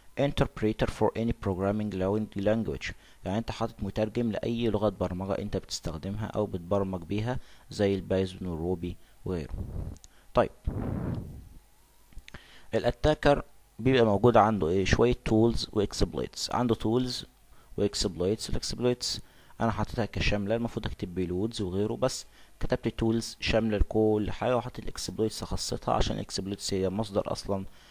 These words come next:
الاتاكر. وصلت جهاز الاتاكر باي سيستمين دول اللي هو اشهر سيستمز موجودين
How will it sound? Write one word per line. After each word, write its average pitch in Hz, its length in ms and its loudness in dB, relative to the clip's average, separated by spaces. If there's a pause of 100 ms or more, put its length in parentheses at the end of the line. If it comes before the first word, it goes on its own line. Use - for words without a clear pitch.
(280)
الاتاكر. - 540 -6 (1400)
وصلت - 680 4
جهاز 107 640 0 (360)
الاتاكر 95 680 -2 (120)
باي 104 1000 -4
سيستمين 104 760 -4
دول 107 280 2 (100)
اللي 110 140 0
هو 113 240 0 (100)
اشهر 110 240 -2
سيستمز 95 440 -6
موجودين 87 520 -4